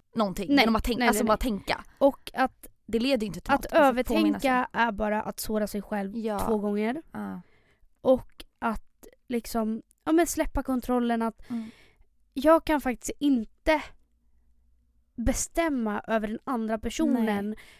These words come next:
Speaker 2: om den ska vara kär i mig, vilja ha mig, vilja
Speaker 1: Nej.
Speaker 2: vara i ett förhållande med
Speaker 1: Nej.
Speaker 2: mig. Jag kan inte bestämma.
Speaker 1: Nej.
Speaker 2: Det är upp till den personen.
Speaker 1: Mm.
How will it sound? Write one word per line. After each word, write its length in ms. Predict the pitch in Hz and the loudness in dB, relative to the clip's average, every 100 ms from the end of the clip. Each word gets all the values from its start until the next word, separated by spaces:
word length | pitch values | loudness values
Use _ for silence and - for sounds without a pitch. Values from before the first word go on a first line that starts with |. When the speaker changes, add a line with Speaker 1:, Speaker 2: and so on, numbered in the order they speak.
| - - | -18 -6
Speaker 2:
om 340 | 226 226 214 - | -2 0 -2 0
den 260 | 226 214 | 0 0
ska 180 | 202 - | -2 -6
vara 100 | 220 | -6
kär 420 | - - 233 214 | -4 0 2 0
i 60 | 202 | -2
mig, 180 | 202 202 | -4 -4
vilja 360 | 190 214 214 | -2 0 0
ha 340 | 214 - 262 233 | -2 4 4 4
mig, 240 | 208 202 | 2 -2
vilja 280 | 202 214 220 | -2 0 0
Speaker 1:
Nej. 40 | |
Speaker 2:
vara 100 | 214 | 0
i 20 | 208 | -2
ett 120 | - | -4
förhållande 600 | 254 269 285 233 202 202 | -2 4 4 4 -2 -2
med 80 | 208 | -2
Speaker 1:
Nej. 100 | 208 | -2
Speaker 2:
mig. 220 | 202 226 - - - | -2 -4 -10 -20 -10
Jag 200 | - 262 | 2 2
kan 160 | - 320 427 | 2 -2 -2
inte 120 | 214 | -2
bestämma. 340 | 202 - - | -6 -8 -4
Speaker 1:
Nej. 160 | 240 220 | -4 0
Speaker 2:
Det 200 | 277 359 | 4 4
är 60 | - | 4
upp 220 | 381 359 - | -2 -2 -2
till 100 | 240 | -2
den 180 | 226 | -2
personen. 500 | 214 220 349 254 - | -4 -2 0 0 -2
Speaker 1:
Mm. 120 | 269 | -4